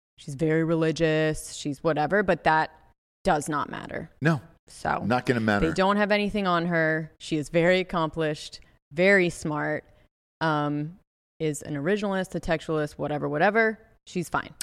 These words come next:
Speaker 2: There was a senator, um, this Senator Hirano. Um, I, I, I'm not sure where she's out of, but, uh, one of the <laughs> things that she called out,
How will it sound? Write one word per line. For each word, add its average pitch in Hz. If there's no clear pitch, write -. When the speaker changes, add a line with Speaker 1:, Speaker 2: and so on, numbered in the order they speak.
Speaker 2:
There 135
was 196
a 220
senator, 92
um, 92
this 92
Senator 117
Hirano. 85
Um, 80
I, -
I, 80
I'm 92
not 107
sure -
where 85
she's 76
out 69
of, 60
but, -
uh, 78
one 143
of 180
the 131
<laughs> -
things 98
that 95
she 151
called 101
out, 76